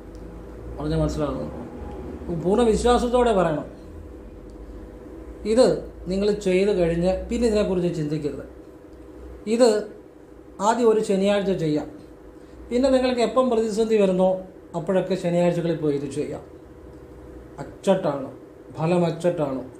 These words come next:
കറുത്ത പട്ടും ശരഭ മന്ത്രാർച്ചനയും ഏത് തടസ്സങ്ങളെയും ഭഗവാൻ മാറ്റിത്തരും. ഇനി നിങ്ങൾക്ക് ഇടയ്ക്ക് ഭഗവാൻ ഒരു പാൽപ്പായസവും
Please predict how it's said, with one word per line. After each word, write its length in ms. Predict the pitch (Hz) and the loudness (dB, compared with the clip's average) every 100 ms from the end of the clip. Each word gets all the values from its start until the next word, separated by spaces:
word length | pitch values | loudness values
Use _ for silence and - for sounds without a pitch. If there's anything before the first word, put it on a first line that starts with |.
| 160 | -2
കറുത്ത 480 | 165 175 - - | 0 -2 -6 -2
പട്ടും 680 | 202 - 175 - 202 226 - - | 0 2 0 0 -4 -4 -6 -4
ശരഭ 360 | 180 170 180 202 | 0 4 4 4
മന്ത്രാർച്ചനയും 880 | 185 170 160 165 156 - 147 120 - - - - - - | 2 2 0 0 0 -4 -8 -8 -12 -20 -20 -20 -20 2
ഏത് 200 | 214 262 | 6 6
തടസ്സങ്ങളെയും 640 | 254 233 208 220 226 214 202 | 6 2 2 0 0 2 2
ഭഗവാൻ 300 | 185 190 180 | 4 4 4
മാറ്റിത്തരും. 560 | 175 175 160 156 180 - - - - - - - - - - - | 2 0 -2 -2 -4 -10 -20 -20 -20 -20 -20 -20 -20 -20 -16 -4
ഇനി 160 | 202 226 | 2 4
നിങ്ങൾക്ക് 600 | 208 208 208 226 170 - - - - - - - - - - - - - | 4 2 2 2 0 -2 -14 -20 -20 -20 -20 -20 -20 -20 -20 -20 -16 0
ഇടയ്ക്ക് 240 | 196 208 | 2 4
ഭഗവാൻ 340 | 208 190 202 196 | 4 6 6 4
ഒരു 260 | 190 190 - - - - - - - - - - - - - - | 2 -2 -6 -16 -20 -20 -20 -20 -20 -20 -20 -20 -20 -20 -20 -2
പാൽപ്പായസവും 840 | 185 175 175 196 190 185 196 160 | 4 4 4 4 4 2 0 -2